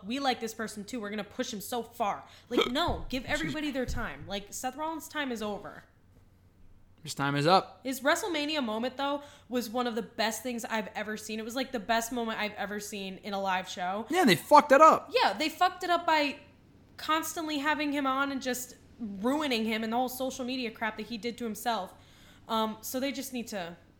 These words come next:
Speaker 1: his time is up.
Speaker 2: Yeah, turn him heel. That's what I would do.
Speaker 1: Yeah.
Speaker 2: I would, I would keep him a, a main event player. I think Seth Rollins is great. They
Speaker 1: Oh,
Speaker 2: just
Speaker 1: yeah.
Speaker 2: need to turn him heel. That's all.
Speaker 1: Yeah, definitely.
Speaker 2: Uh, the twenty-four seven champion, I think, can only,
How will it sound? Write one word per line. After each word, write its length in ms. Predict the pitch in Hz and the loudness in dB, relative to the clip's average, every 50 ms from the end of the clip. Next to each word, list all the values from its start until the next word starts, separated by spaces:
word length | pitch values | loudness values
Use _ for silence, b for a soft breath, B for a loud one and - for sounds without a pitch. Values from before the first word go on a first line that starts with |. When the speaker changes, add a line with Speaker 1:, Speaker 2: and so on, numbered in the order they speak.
| - - - | -20 -20 -12
Speaker 1:
his 220 | 226 226 262 254 | -6 -4 -4 -4
time 220 | - - 294 254 226 | -2 -2 -2 -2 -2
is 100 | 190 170 | -4 -6
up. 260 | 143 107 - - - - - - | -6 -8 -10 -14 -18 -18 -8 -2
Speaker 2:
Yeah, 240 | 143 127 120 110 117 | 0 2 2 2 0
turn 240 | - - 220 226 | 2 4 6 6
him 80 | 180 147 | 6 4
heel. 160 | 123 107 107 | 2 0 0
That's 220 | 117 135 135 - 123 | 0 0 -2 -2 -4
what 80 | 110 | -6
I 80 | 107 104 | -6 -6
would 80 | 104 | -4
do. 60 | 220 208 | -4 -4
Speaker 1:
Yeah. 80 | 170 - - - - | -6 -6 -6 2 6
Speaker 2:
I 80 | 190 277 | 8 12
would, 140 | 440 453 330 | 12 12 12
I 100 | 349 403 | 12 12
would 140 | 453 427 - | 12 12 12
keep 200 | - 349 381 359 | 12 12 12 12
him 120 | 349 302 269 | 10 6 8
a, 140 | 226 196 160 | 8 8 8
a 60 | 185 | 6
main 220 | 190 202 226 233 214 | 6 6 6 6 6
event 220 | 196 175 156 139 | 4 4 2 2
player. 200 | 165 185 185 170 | 4 4 6 6
I 60 | 160 | 6
think 180 | 160 196 175 139 | 4 4 2 0
Seth 280 | - - 185 170 143 143 | 0 0 0 0 2 6
Rollins 340 | 156 165 165 160 147 123 | 6 6 6 6 2 0
is 100 | 120 110 | -4 -6
great. 280 | - - 139 147 143 381 | -2 2 4 6 8 8
They 60 | 415 | 8
Speaker 1:
Oh, 20 | 349 | 8
Speaker 2:
just 120 | 143 - | 6 6
Speaker 1:
yeah. 140 | - - 214 | 6 6 6
Speaker 2:
need 80 | 135 | 4
to 40 | 117 | 4
turn 180 | - 147 139 123 | 4 2 2 2
him 80 | 107 | 2
heel. 180 | 127 131 120 113 | 0 0 0 2
That's 180 | 120 123 - 101 | 0 0 -2 -4
all. 180 | 92 95 101 - | -8 -8 -6 0
Speaker 1:
Yeah, 180 | 302 - 269 196 | 2 2 2 2
definitely. 640 | 240 294 302 - 240 190 170 165 170 175 175 175 - - - - - | 2 -2 -2 -2 -6 -10 -10 -10 -10 -12 -14 -14 -16 -20 -12 -4 0
Speaker 2:
Uh, 100 | 135 147 | 0 0
the 80 | 143 | 2
twenty-four 380 | - - 202 214 202 202 208 190 | 2 4 4 4 6 6 6 6
seven 240 | - 208 196 196 190 | 8 6 6 6 4
champion, 400 | - - 196 202 208 208 208 196 | 2 2 2 2 2 4 4 4
I 100 | 160 156 | 4 2
think, 500 | 147 - - 202 226 240 240 - - - - - - _ _ - - | 2 2 2 4 4 4 2 -2 -6 -12 -12 -18 -20 _ _ -4 -2
can 120 | 175 170 - | -2 0 2
only, 720 | 185 185 202 214 214 220 220 214 214 214 202 185 - - | 4 6 8 8 8 8 8 8 8 8 6 4 2 -8